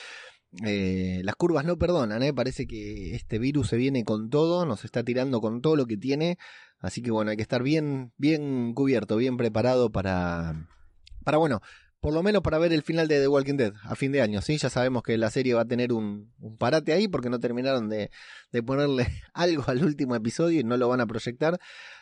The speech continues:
Eh, así que bueno, trataremos de aguantar, de sobrevivir al apocalipsis para poder ver, eh, el final por lo menos de esta décima temporada que, que vino,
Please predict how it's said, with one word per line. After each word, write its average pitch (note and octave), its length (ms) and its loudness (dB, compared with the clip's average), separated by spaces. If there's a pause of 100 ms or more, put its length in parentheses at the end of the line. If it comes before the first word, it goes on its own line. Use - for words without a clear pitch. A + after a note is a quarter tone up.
(240)
Eh, G#2 480 -2
así G#2 260 -2
que A#2 80 -2
bueno, G2 480 0 (100)
trataremos C3+ 440 0
de B2+ 80 2
aguantar, A#2+ 360 2
de B2+ 80 2
sobrevivir A#2+ 600 2
al A2+ 80 4
apocalipsis A2+ 560 0
para E2+ 680 0
poder G#2 280 0
ver, G2 480 0 (540)
eh, F2 640 -8 (120)
el C#3 140 -2
final E3+ 260 2
por D3+ 120 4
lo C#3+ 80 4
menos D#3+ 200 2
de B2+ 60 4
esta C3+ 160 2
décima C3+ 340 2
temporada C#3+ 460 4
que, G2+ 440 -2
que A2 120 -2
vino, F#2 1000 0